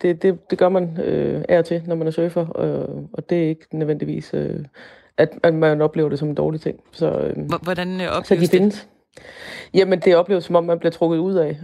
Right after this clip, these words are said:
Speaker 1: øh, ud, altså væk fra kysten. Øh, og, og det kan være voldsomt, hvis man gerne vil blive tæt på kysten, når man er badende.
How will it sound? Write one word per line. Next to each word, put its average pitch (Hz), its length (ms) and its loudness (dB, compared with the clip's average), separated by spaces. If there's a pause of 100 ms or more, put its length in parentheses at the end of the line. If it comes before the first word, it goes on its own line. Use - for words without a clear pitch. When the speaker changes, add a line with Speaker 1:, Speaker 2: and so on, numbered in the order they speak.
Speaker 1:
øh, 156 460 0 (640)
ud, 180 160 2 (160)
altså 160 180 2
væk 165 260 2
fra - 140 -4
kysten. 156 400 -4 (160)
Øh, 151 380 -2
og, 147 100 -2 (120)
og 160 120 4
det 165 80 0
kan 160 100 0
være 151 100 4
voldsomt, 156 360 2
hvis 151 160 -6
man 151 280 -2
gerne 160 180 2
vil 160 60 0
blive 165 240 0
tæt 160 180 -2
på - 100 -10
kysten, - 300 -4
når - 80 -2
man 143 100 -4
er 143 40 0
badende. 160 380 0